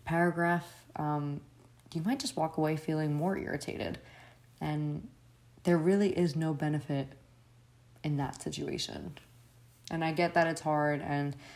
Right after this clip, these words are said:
sometimes it almost feels like people are baiting you to comment, but learning to kind of take a step back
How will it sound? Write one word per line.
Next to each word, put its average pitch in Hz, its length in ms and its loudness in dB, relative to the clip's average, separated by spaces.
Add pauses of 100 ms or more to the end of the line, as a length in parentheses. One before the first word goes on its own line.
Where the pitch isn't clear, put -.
sometimes 151 400 0
it 156 60 2
almost 151 260 0
feels 147 180 -2
like 143 140 -2
people 147 260 -2
are 143 120 0
baiting 147 360 2
you 143 120 2
to 139 80 0
comment, 139 540 0 (260)
but - 420 0 (720)
learning 165 300 2
to 160 120 -2
kind 156 220 -2
of 147 60 -4
take 156 200 -2
a 156 60 -4
step 151 260 -2
back 147 520 2